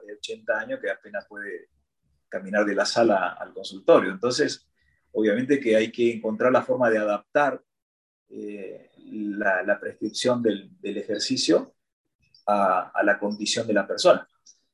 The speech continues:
Pero suponiendo que la persona puede desarrollar actividad física, eh, normalmente entonces se sugiere, eh, ciento cincuenta minutos o más de actividad física aeróbica,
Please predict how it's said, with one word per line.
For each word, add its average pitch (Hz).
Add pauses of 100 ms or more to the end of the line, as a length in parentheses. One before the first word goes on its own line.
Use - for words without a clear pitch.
(140)
Pero 110
suponiendo 131
que 127
la 110
persona 113
puede 139
desarrollar 104
actividad 123
física, - (640)
eh, 101
normalmente 139
entonces 131
se 123
sugiere, 135 (460)
eh, 104
ciento 123
cincuenta 120
minutos 123
o 117
más 135 (120)
de 127
actividad 110
física 120
aeróbica, 135